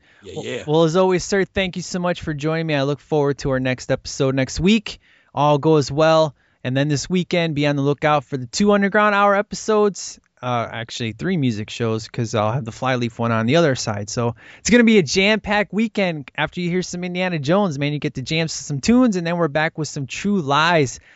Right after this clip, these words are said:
Speaker 2: talking some Arnold.
Speaker 1: We're always in your ear holes.
Speaker 2: Oh, man. Should we get Arnold on for that episode, sir?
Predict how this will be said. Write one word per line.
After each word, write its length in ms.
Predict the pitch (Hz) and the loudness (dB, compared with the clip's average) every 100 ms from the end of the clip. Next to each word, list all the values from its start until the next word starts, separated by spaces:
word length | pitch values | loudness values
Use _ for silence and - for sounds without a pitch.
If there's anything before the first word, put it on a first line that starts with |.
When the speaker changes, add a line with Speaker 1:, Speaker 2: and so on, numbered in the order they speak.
| _ | _
Speaker 2:
talking 300 | - 131 151 | -4 -2 -2
some 260 | 135 143 139 - | -4 -4 -6 -6
Arnold. 680 | 110 120 131 123 110 104 104 _ _ | -2 0 0 0 0 -4 -8 _ _
Speaker 1:
We're 160 | 123 - | -14 -8
always 380 | 104 131 139 127 | -2 2 2 0
in 80 | 143 | -2
your 140 | 143 | -2
ear 240 | 127 110 98 | -2 -4 -4
holes. 420 | 95 85 85 - | -6 -10 -14 -14
Speaker 2:
Oh, 380 | 127 131 127 113 | -8 -4 -4 -4
man. 280 | 117 120 120 | -2 -2 0
Should 160 | 202 | 2
we 80 | 247 | 4
get 180 | 262 240 | 4 4
Arnold 340 | 226 233 226 | 4 2 2
on 160 | 226 226 | 2 2
for 160 | 220 | 0
that 160 | 214 214 | 0 2
episode, 500 | 214 - - 220 208 | 0 -2 0 0 0
sir? 300 | - 220 | 0 0